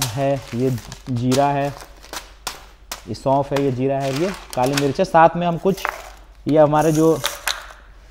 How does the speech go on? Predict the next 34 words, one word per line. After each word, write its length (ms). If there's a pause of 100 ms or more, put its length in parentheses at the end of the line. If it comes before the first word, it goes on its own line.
(340)
कैंडीज 360
आते 200
हैं, 60
ये 140
भी 80
लेंगे। 360 (140)
ये 120
सिर्फ 200
दिखाने 520
के 100
लिए 140
कि 220
एक 220
ही 60
पैकिंग 380
मशीन 320
में 120
आप 180 (460)
क्या-क्या 380
पैक 220
कर 80
सकते 360
हैं। 140 (460)
अब 120
आइए, 200
थोड़ा 300
सा 140
आप 160
लोगों 200
को 220 (200)
ज्ञान 280
दे 100
देते 200
हैं। 120